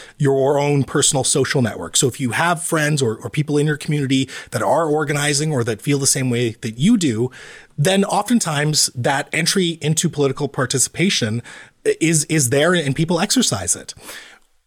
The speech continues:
What I see, though, in the last ten years or so is that there are a lot of politically engaged citizens, participants, but they're only engaged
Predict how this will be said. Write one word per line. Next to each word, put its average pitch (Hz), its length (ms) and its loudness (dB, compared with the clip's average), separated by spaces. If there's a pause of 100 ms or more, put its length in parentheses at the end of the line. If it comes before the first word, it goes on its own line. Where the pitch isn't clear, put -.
(180)
What 185 240 4
I 240 160 2
see, 247 240 2
though, 160 220 4
in 147 80 2
the 143 60 0
last 143 420 0 (180)
ten 170 280 2
years 156 380 4
or 117 100 0
so - 500 -4
is 143 160 2
that 165 120 0
there 175 160 4
are 202 140 4
a 262 60 4
lot 160 240 2
of 139 160 -6
politically 165 800 0
engaged 131 840 0 (300)
citizens, 151 640 0
participants, - 880 0 (520)
but 139 220 0
they're 208 240 2
only 247 400 4
engaged 156 600 0